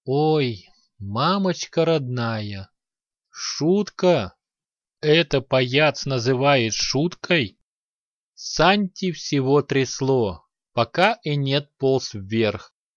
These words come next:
Облегченно выдохнул он, только когда тот перевалился через край колодца, обессиленно распластавшись на полу. Под раненым графом немедленно начала расползаться лужа крови.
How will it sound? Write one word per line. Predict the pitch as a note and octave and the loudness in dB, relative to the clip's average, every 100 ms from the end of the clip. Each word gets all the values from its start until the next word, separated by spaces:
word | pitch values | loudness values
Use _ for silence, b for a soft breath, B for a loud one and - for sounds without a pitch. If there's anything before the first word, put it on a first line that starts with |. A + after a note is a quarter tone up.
| _ _ _ _ - | _ _ _ _ -4
Облегченно | C3 A#2+ C#3+ D3 - G3+ G3 F3+ F3 | -2 0 0 -2 -2 0 2 2 2
выдохнул | E3+ G#3+ F#3+ F3 - D3 - - | 2 2 2 -2 -2 -6 -6 -4
он, | C3+ A2+ F2 _ _ - | -2 -2 -6 _ _ -2
только | D3 D3 - | 0 0 -2
когда | D3+ E3 D3 D3+ E3 | 0 0 0 4 2
тот | D#3 D3 B2 | 2 -4 -4
перевалился | D3 D3 D3 D3 E3 D3+ - | -4 0 2 2 0 0 -6
через | B2 C#3+ C#3+ - | -4 -4 -4 -6
край | - D#3+ C#3+ | -2 0 0
колодца, | - C#3+ C#3+ E3 F#3 - - A2 G2 _ _ _ _ _ | 0 0 2 2 0 -2 -8 -6 -6 _ _ _ _ _
обессиленно | - B2+ A#2 B2 - - G#3+ G#3+ F#3+ F3+ | -4 -2 -2 -6 -6 -2 0 2 2 2
распластавшись | D#3+ - - C3 - C#3+ C#3 - C3+ - | 0 -4 -2 -2 -2 0 0 0 -6 -4
на | C3 | -6
полу. | A#2+ B2+ A#2+ A2+ F#2+ - _ _ _ _ _ _ | -2 -2 0 -4 -6 -12 _ _ _ _ _ _
Под | C3+ B2 | -2 0
раненым | B2+ C#3+ C3+ A#2+ A#2 A2 | 2 2 0 -2 -4 -4
графом | A2+ C3 G3 F#3 - E3 D3 - | 0 2 2 0 -6 -8 -8 -10
немедленно | A#2+ B2 B2+ C3+ B2 B2 A#2+ A#2 | -6 -4 0 0 0 -2 -2 -2
начала | A#2+ A#2+ - A2+ A2 | -2 -2 -2 -4 -2
расползаться | G#2+ - A#2 A2+ G#2+ D3 F3 - C#3 | -4 -6 -4 -2 0 0 0 -4 -4
лужа | B2 B2 A#2+ A#2 | -2 0 0 -2
крови. | A2+ A#2 A2 G#2 G2 F#2 | -6 -6 -4 -4 -4 -8